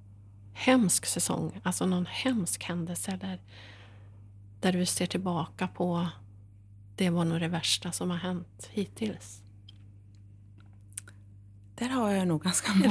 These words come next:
Speaker 1: det
Speaker 2: många.
Speaker 1: lättare?
Speaker 2: Ja, det är lättare.
Speaker 1: Det är lättare.
Speaker 2: Jag
Speaker 1: Du
Speaker 2: har nog haft en... Det var som min syster sa till mig vid något tillfälle, alltså, hur mycket ska ni gå igenom egentligen?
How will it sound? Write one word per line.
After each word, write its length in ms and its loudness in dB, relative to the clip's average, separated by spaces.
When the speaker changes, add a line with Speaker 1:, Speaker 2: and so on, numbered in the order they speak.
Speaker 1:
det 60 10
Speaker 2:
många. 160 6
Speaker 1:
lättare? 760 6
Speaker 2:
Ja, 380 8
det 100 6
är 40 6
lättare. 360 6
Speaker 1:
Det 60 6
är 40 4
lättare. 640 2
Speaker 2:
Jag 160 12
Speaker 1:
Du 40 12
Speaker 2:
har 160 12
nog 220 8
haft 240 2
en... 420 4
Det 60 -2
var 100 4
som 180 6
min 120 6
syster 300 2
sa 160 4
till 120 0
mig 80 8
vid 100 4
något 80 -2
tillfälle, 340 0
alltså, 260 4
hur 160 8
mycket 340 2
ska 200 4
ni 420 6
gå 160 6
igenom 480 6
egentligen? 400 2